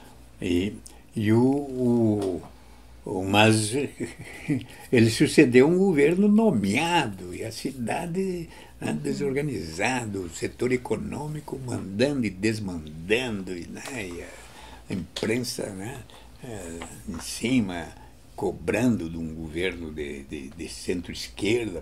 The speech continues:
popular, tudo que, né, podia fazer e não tinha condições de fazer e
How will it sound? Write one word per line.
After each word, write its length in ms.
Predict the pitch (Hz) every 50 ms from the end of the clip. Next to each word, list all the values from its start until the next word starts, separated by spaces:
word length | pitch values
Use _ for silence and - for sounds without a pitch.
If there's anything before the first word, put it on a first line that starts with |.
| - -
popular, 680 | - 82 - - - 92 82 76 82 95 110 120 127 123 - - -
tudo 380 | 135 143 151 - - 110 92 -
que, 360 | - 104 98 92 90 92 - - -
né, 220 | 101 92 90 95 - - - - - - - - - - -
podia 320 | - 95 87 80 85 87 85
fazer 720 | - - 92 78 71 73 76 85 101 104 98 92 78 73
e 40 | 73 73
não 120 | 73 73
tinha 180 | - - 90 85
condições 500 | - 92 87 82 80 - - 92 87 82
de 60 | 82
fazer 600 | - - - 87 82 82 82 95 113 110 98 85
e 80 | 73